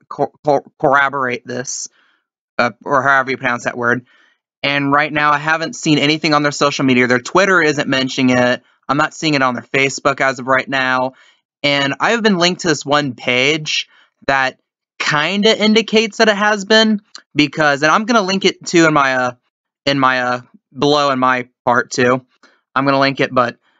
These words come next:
it's kind of implies it stops, 'cause it says, like, the list of anime that they've ceased production, they've included My Hero Academia starting with episode eighty-six, episode eighty-six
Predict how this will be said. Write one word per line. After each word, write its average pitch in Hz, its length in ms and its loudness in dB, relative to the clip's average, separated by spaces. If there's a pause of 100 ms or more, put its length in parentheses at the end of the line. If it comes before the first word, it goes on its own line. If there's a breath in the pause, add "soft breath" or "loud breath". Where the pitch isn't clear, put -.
(500)
it's - 540 -4 (220)
kind 143 320 0
of 165 100 -6
implies 170 400 0
it 160 140 -18
stops, - 500 -2 (160)
'cause 180 140 2
it 190 100 -4
says, 196 300 0
like, 160 260 -2 (360)
the 151 160 0
list 196 280 -2
of - 80 0
anime 165 400 0
that 151 160 -2
they've 135 160 0
ceased 160 340 0
production, 139 600 -2
they've 135 120 0
included 139 400 0
My 170 200 2
Hero 214 160 0
Academia 180 420 0
starting 170 300 0
with 160 160 -8
episode 156 360 0
eighty-six, 135 720 0 (380 soft breath)
episode 202 360 0
eighty-six 180 460 0